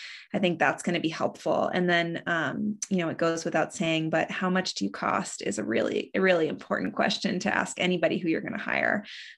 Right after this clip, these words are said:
whether it's an independent contractor or, or a licensed professional to be on your team, making sure that it fits in your budget and fits in your,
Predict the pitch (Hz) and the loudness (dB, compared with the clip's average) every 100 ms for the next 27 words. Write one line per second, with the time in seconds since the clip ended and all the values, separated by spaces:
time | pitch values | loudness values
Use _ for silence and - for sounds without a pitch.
0 | - 180 156 - 202 - 80 - 170 - | -2 2 4 4 4 4 4 4 -2 -2
1 | - - - - 180 - - - - - | -4 -2 -2 -2 -2 -2 0 2 2 2
2 | - - 175 160 151 151 151 - - 180 | 2 2 2 4 4 2 -2 -2 -4 -8
3 | - - - - 208 - - 208 - - | -4 -4 -2 -4 -2 -4 -4 -6 -6 -6
4 | 226 - - - 190 175 175 - 165 147 | -6 -8 -8 -6 -2 -2 -2 -2 -2 0
5 | - 170 160 160 151 - - - - - | -2 -4 -6 -6 -4 -2 -2 -2 -4 -4
6 | 208 - 220 - - 196 208 | -10 -6 -6 -4 -6 -2 -2